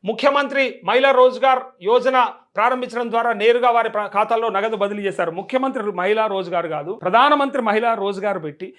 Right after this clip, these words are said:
ఈ దేశంలో ఉన్నటువంటి ప్రతి పేదవాడి అకౌంట్ల, పేద మహిళ అకౌంట్ల, పేద తల్లి అకౌంట్ల పదివేల రూపాయలు కాదు, పదిహేను లక్షల రూపాయలు వేస్తా అని చెప్పి ఇలా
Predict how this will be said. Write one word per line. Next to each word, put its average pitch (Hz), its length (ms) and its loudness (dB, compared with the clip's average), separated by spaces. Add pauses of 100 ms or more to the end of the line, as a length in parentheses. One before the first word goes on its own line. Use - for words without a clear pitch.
(140)
ఈ 214 100 0
దేశంలో 233 520 2
ఉన్నటువంటి 202 500 -8
ప్రతి 180 460 -4
పేదవాడి 214 760 -2 (100)
అకౌంట్ల, 175 720 -2
పేద 233 220 6
మహిళ 208 380 0
అకౌంట్ల, 190 400 0
పేద 196 280 -4 (160)
తల్లి 208 220 -4
అకౌంట్ల 175 400 -4
పదివేల 208 440 -2
రూపాయలు 190 300 -4
కాదు, 170 160 -2
పదిహేను 233 500 -2
లక్షల 220 260 -4
రూపాయలు 196 340 -4
వేస్తా 202 240 -4
అని 196 180 -6
చెప్పి 247 380 -4
ఇలా 208 460 4